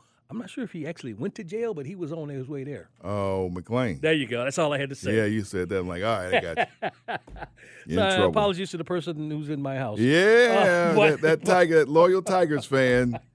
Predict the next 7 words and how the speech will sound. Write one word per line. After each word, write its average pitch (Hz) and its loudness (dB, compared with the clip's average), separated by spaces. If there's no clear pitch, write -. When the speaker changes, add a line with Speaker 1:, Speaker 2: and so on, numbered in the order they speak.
Speaker 1:
<laughs> - -20
Got 190 -2
suspended 233 -2
for 233 -4
bookmaking. 180 0
Denny 117 -4
McLean, 139 -6